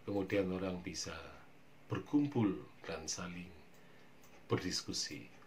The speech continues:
maka kemudian muaranya adalah kita mempunyai kesejahteraan yang sama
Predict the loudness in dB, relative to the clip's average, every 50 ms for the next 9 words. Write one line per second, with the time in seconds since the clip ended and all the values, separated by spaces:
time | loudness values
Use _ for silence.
0 | -14 -8 -6 -4 -2 0 0 0 0 0 0 0 0 -2 -2 -4 -2 -2 0 0
1 | -2 -4 -6 -10 -14 -18 -18 -18 -18 -18 -18 -16 -6 2 4 6 8 8 8 8
2 | 6 2 0 0 0 0 0 0 -2 -4 -4 -4 -4 -4 0 0 0 0 0 -2
3 | -4 -6 -6 -6 -8 -8 -8 -10 -6 -4 -4 -2 -2 -4 -6 -8 -14 -16 -18 -18
4 | -18 -18 -18 -18 -18 -18 -18 -18 -18 -18 -18 -18 -18 -16 -16 -16 -16 -16 -18 -18
5 | -18 -18 -18 -18 -18 -18 -14 -2 2 2 4 4 4 2 2 0 0 -2 -2 -2
6 | 0 0 0 -2 -2 -4 -4 -4 -4 -4 -4 -2 -2 -2 0 -2 -4 -6 -8 -10